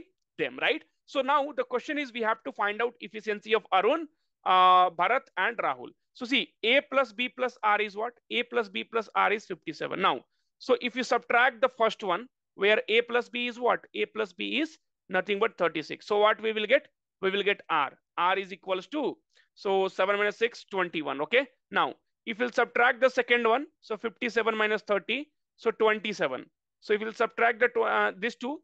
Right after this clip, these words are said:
then we will get Arun efficiency. And then again, if we'll subtract fifty-seven minus forty-eight, then we will be getting Bharat efficiency. So this is nine. Okay. Now Arun is twenty-seven, Bharat is twenty, uh, Bharat is nine, and Rahul is twenty-one. Okay.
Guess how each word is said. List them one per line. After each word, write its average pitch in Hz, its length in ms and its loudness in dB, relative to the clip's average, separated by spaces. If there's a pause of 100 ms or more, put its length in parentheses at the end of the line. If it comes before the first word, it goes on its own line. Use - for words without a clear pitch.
(140)
then 208 160 2
we 208 80 -4
will 208 140 -2
get 220 240 2
Arun 190 220 2
efficiency. 156 640 -8 (420)
And 202 140 2
then 233 120 8
again, 233 220 4
if 240 100 0
we'll 233 120 -6
subtract 226 520 0
fifty-seven 226 540 -4
minus 220 280 0
forty-eight, 208 640 0 (440)
then 208 160 0
we 208 120 -4
will 202 160 -6
be 190 100 -4
getting 208 260 -4
Bharat 170 280 0
efficiency. 151 600 -14 (260)
So - 100 -4
this 190 160 2
is 190 100 2
nine. 139 320 0 (160)
Okay. 262 240 2 (260)
Now 185 300 2
Arun 240 280 4
is 254 120 0
twenty-seven, 233 640 -2 (480)
Bharat 226 300 2
is 240 160 -4
twenty, 208 460 -8 (160)
uh, 185 180 2
Bharat 196 300 0
is 208 120 -6
nine, 202 380 -2 (420)
and 196 320 2 (240)
Rahul 190 460 0
is 262 240 -4
twenty-one. 151 540 -6
Okay. 233 220 0